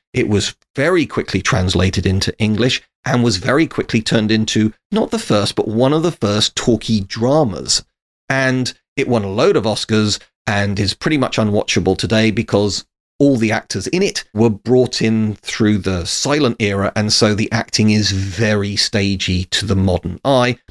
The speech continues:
It was remade into a miniseries with Ernest Borgnine in it. It was a, I can't remember whether it was a,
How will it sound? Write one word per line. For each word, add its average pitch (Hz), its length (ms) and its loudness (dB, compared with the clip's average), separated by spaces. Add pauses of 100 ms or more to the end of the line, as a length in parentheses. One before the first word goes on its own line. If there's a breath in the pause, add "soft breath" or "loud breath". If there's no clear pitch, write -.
(180)
It 160 100 0
was 127 180 2
remade 117 400 2
into 104 240 -4
a 92 60 -4
miniseries 131 880 0 (180 soft breath)
with - 140 -4
Ernest 98 320 0
Borgnine 131 540 2
in 131 100 2
it. 131 220 0 (160)
It 107 100 0
was - 160 -2
a, 92 380 2
I 123 80 -6
can't 190 220 0
remember 208 220 0
whether 156 160 2
it 135 40 2
was 127 120 0
a, 117 180 2